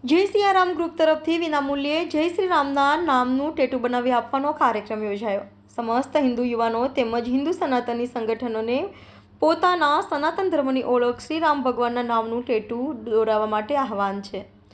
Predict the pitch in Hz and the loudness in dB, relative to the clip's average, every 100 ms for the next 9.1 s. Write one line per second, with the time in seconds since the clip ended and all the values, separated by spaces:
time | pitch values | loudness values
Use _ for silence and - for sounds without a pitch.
0 | - - - - - 214 220 226 277 330 | -20 -20 -20 -20 -4 2 4 4 0 2
1 | 339 302 269 294 285 254 254 254 254 233 | 4 4 2 2 2 2 2 2 0 -2
2 | 240 254 247 226 226 247 240 208 208 233 | -4 -2 -2 -2 -4 -4 -2 -4 -4 -8
3 | 247 208 208 196 208 208 196 190 - - | -6 -4 -2 0 0 -2 -4 -6 -14 -14
4 | - 208 208 240 254 240 214 220 208 208 | -6 -4 0 0 0 0 0 0 0 0
5 | 208 202 208 277 285 - 247 269 302 302 | -2 -6 -4 -2 -2 -2 -2 -2 -2 0
6 | 254 214 208 233 262 349 - - - - | 0 0 -2 -4 -4 -6 -14 -20 -20 -6
7 | 302 330 370 339 302 302 277 262 277 247 | 0 2 2 0 -2 -2 -2 0 0 2
8 | 226 226 220 240 254 214 202 202 190 196 | 2 2 -2 -2 -4 -4 -2 -2 -2 -4